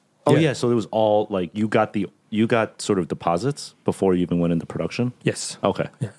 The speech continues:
Speaker 2: And that's been a de-, uh, so, yeah. So that's, that is, that, it, that has been the same since the beginning.
Speaker 1: Mm-hmm.
Speaker 2: And, um, that was the same thing where we're like, "Is this gonna work? 'Cause who's gonna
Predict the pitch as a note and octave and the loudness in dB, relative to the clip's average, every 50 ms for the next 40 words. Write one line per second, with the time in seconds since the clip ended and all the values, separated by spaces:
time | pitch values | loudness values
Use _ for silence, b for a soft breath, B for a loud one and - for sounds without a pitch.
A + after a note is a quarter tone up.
0 | _ - - A#2+ A2+ G#2+ G#2 F#2 - - - - B2+ A#2+ A#2 G2+ G#2+ G2+ - - | _ -2 0 0 2 2 0 -2 -4 -8 -4 0 0 2 2 0 -2 -4 -2 0
1 | C3+ G#2+ - - A#2+ G2 F#2+ F#2 F#2 - _ _ _ _ _ _ _ _ _ _ | 0 0 0 0 0 0 0 -2 -4 -8 _ _ _ _ _ _ _ _ _ _
2 | _ _ _ _ _ _ _ _ - B2 G#2 F2 - - - - A2 C3 C#3 A#2 | _ _ _ _ _ _ _ _ 2 2 2 0 -2 -4 -2 0 2 2 2 0
3 | - - - - D3 E3 C#3+ B2+ A2 - - - - - - A#2 G#2+ G#2+ G#2+ G2+ | 0 -6 -4 0 0 2 2 0 -2 -4 -8 -16 -18 -8 -4 0 2 2 2 2
4 | - A2 A2 A2+ A#2+ G#2 - G#2 G2 F#2+ F#2 - - F#2+ F2+ F2 - - G2+ F#2 | 2 2 2 2 2 0 -2 -2 -2 -2 -4 -4 -4 -4 -4 -4 -6 -6 -8 -8
5 | - - F#2 F2+ E2+ F#2 F#2 G2+ A2+ A#2 C3 G#2+ F#2 F#2 G2+ G2+ G2 F#2 F#2 F2 | -4 -4 -4 -2 -2 -2 -2 -2 -4 -4 -4 -4 -2 0 0 0 0 0 -2 -2
6 | F#2+ F#2 F#2 F2+ F#2 F#2 F#2 F#2+ - _ _ _ _ b b b b b b b | -2 -2 -2 -2 -4 -4 -6 -8 -12 _ _ _ _ b b b b b b b
7 | b b b _ _ _ _ _ _ _ _ _ _ _ _ _ _ _ _ _ | b b b _ _ _ _ _ _ _ _ _ _ _ _ _ _ _ _ _
8 | _ _ _ _ _ _ _ _ _ _ _ - - C3+ B2+ A#2 A#2 G#2+ - B2+ | _ _ _ _ _ _ _ _ _ _ _ 0 2 2 2 2 0 0 0 0
9 | A2 G2 F#2 A2 G#2 G2 F#2+ F#2+ F#2 F2+ F2+ F2+ - - F#2+ - A#2+ - - D#3+ | 0 0 0 0 0 2 2 2 2 0 -2 -2 -6 -6 -4 -4 -4 -2 0 0
10 | A#2 G2 F2+ G2+ C3 D3+ - - G2 - - - - - C#3 - - - A#2 G#2 | 0 2 2 2 2 0 0 -4 -8 -8 -10 -4 -2 0 0 0 -2 -4 -2 -2
11 | G2 F#2+ - | -4 -4 -8